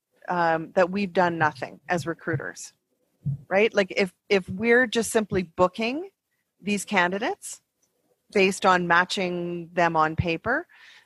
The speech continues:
um, there may be a perception of less value add. I think, I don't know, like, how are your, how's your recruitment team feeling about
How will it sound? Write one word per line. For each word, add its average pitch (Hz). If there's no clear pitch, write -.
um, 180
there 202
may 220
be 285
a 226
perception 196
of 165
less 170
value 160
add. 170
I 180
think, -
I 240
don't 302
know, 277
like, 180
how 339
are 381
your, 226
how's 349
your 302
recruitment 214
team 170
feeling 190
about 160